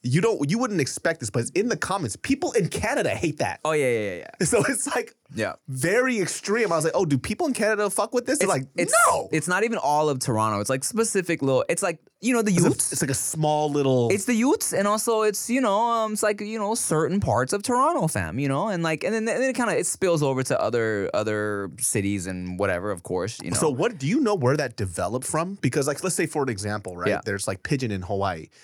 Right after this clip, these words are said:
Speaker 2: Yeah.
Speaker 1: That's plantation talk. It's a mix between Japanese, Filipino, Korean, and they're all trying to learn how to speak this language.
Speaker 2: Yeah.
Speaker 1: And this is how they spoke to each other, so it developed over time.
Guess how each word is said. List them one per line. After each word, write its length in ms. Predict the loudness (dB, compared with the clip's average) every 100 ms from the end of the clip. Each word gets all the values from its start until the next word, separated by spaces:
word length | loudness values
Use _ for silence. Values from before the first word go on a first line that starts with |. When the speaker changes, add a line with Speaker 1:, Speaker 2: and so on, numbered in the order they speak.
| -4
Speaker 2:
Yeah. 100 | -2
Speaker 1:
That's 180 | -2 -2
plantation 580 | -4 -4 -2 -4 -4 -6
talk. 200 | -6 -4
It's 120 | -4
a 40 |
mix 160 | -4 -4
between 300 | -8 -6 -2
Japanese, 720 | 0 -2 -2 -4 -4 -4 -6 -8 -14 -4
Filipino, 720 | 0 2 0 -2 -2 0 -2
Korean, 720 | 0 2 4 2 2 0 0
and 120 | 0
they're 200 | 2 2 2
all 240 | 0 0
trying 260 | -2 -4 -4
to 100 | -4
learn 260 | -2 -2
how 120 | -2
to 60 | -4
speak 320 | -4 -4 -6
this 180 | -4 -2
language. 420 | -2 -2 -2 -2
Speaker 2:
Yeah. 240 | 0 0 0
Speaker 1:
And 100 | 0
this 120 | 0
is 80 | 0
how 160 | 0 -2
they 100 | -2
spoke 340 | -2 -2 -2
to 100 | -4
each 120 | -4
other, 140 | -4 -4
so 160 | -4
it 60 | -6
developed 380 | -6 -6 -6 -8
over 180 | -14 -10
time. 420 | -6 -4 -4